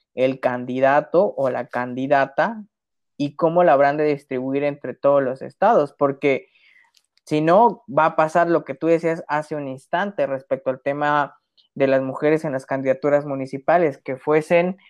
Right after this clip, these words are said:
mujeres en espacios que se saben que no hay posibilidades de que gane una, una mujer. Eso también podría pasar. Yo lo que veo es que en el caso de Nuevo León,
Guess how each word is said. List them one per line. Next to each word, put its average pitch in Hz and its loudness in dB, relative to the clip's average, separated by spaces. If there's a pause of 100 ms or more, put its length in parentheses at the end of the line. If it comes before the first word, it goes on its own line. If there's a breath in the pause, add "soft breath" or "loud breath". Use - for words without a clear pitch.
(140 soft breath)
mujeres 170 0
en 151 -6
espacios 147 -2
que 143 -8
se 139 -14
saben 151 0
que 135 -6
no 139 -2
hay 160 2
posibilidades 143 -4
de 151 -4
que 139 -10 (380)
gane 160 0 (240)
una, 151 -2 (720)
una 135 -4
mujer. 156 2 (140)
Eso 165 -4
también 139 -2
podría 127 -4
pasar. 170 0 (1160 soft breath)
Yo 170 4
lo 302 4
que 196 4
veo 202 6
es 214 2
que 214 0 (120)
en 139 -4
el 139 -4
caso 175 2
de 147 -2
Nuevo 135 -2
León, 143 0